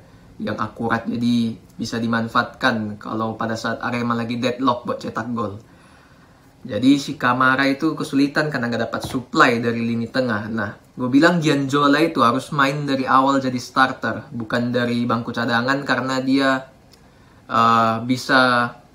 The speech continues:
membuka ruang dengan pergerakan-pergerakannya, koordinasi tubuhnya yang ciamik. Dia bisa kasih passing ke depan. Jadi gue bilang dia harus jadi starter, sementara Jayu Saryono dan Rensi tak tergantikan di belakang, sangat penting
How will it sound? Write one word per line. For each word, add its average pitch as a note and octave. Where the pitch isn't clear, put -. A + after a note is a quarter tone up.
membuka B2+
ruang C#3+
dengan B2
pergerakan-pergerakannya, B2+
koordinasi B2+
tubuhnya B2+
yang B2
ciamik. C#3
Dia B2
bisa B2
kasih B2+
passing C3+
ke C3
depan. D3
Jadi B2+
gue B2+
bilang C3+
dia C3
harus B2
jadi B2
starter, C3
sementara A#2+
Jayu C3+
Saryono C3+
dan B2+
Rensi C3+
tak B2
tergantikan B2
di A#2+
belakang, A#2+
sangat B2+
penting C3+